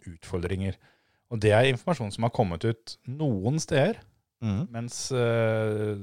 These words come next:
Speaker 1: du skal, du skal leite litt for å finne den der informasjonen der, da.
Speaker 2: Ja.
Speaker 1: For det, ja, den biten der er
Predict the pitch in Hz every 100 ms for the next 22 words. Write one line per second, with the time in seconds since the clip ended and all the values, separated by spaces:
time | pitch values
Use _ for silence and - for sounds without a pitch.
0 | 98 _ _ 110 101 - - - 104 101
1 | 95 87 87 _ _ _ _ _ 135 -
2 | 107 - 123 120 85 - 98 113 - -
3 | 120 117 117 104 113 123 85 87 87 85
4 | 82 87 - 95 - 85 80 78 - _
5 | _ _ - 95 - - 107 104 101 98
6 | 98 95 95 95 87 78 - _ - -
7 | - - _ - 117 _ _ _ - 110
8 | 101 95 101 95 82 78 90